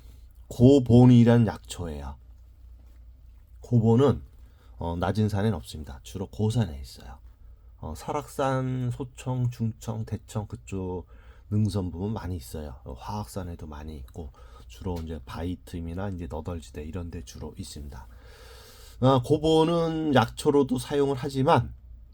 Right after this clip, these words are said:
아, 요게 또 술 담그면 맛이 기가 막혀요. 어떤 맛이냐? 완전 한약 여러 가지 넣고 폭 달인 그런 맛이 나요. 어, 꽃은 허옇게 피죠.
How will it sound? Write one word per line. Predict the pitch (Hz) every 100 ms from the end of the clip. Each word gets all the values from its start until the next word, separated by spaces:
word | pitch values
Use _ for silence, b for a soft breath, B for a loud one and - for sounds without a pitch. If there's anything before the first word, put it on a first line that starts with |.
| - - -
아, | 92
요게 | 107 113 120 120
또 | 117
술 | - -
담그면 | - 147 127 110
맛이 | 80 - -
기가 | - 104 127
막혀요. | 90 71 - 65 62 - - - - - - - - -
어떤 | - - 101
맛이냐? | 87 82 - 98
완전 | 73 98 104 90
한약 | - 135 139 135 104
여러 | 71 127 123
가지 | 120 113
넣고 | 101 - - 110 104 - b b b b b
폭 | - - - -
달인 | 123 117 107
그런 | 92 92
맛이 | 87 - -
나요. | - - - - - - - - - - - - - - - -
어, | - 80 -
꽃은 | - 156 156
허옇게 | 131 - 139 123
피죠. | 120 - - -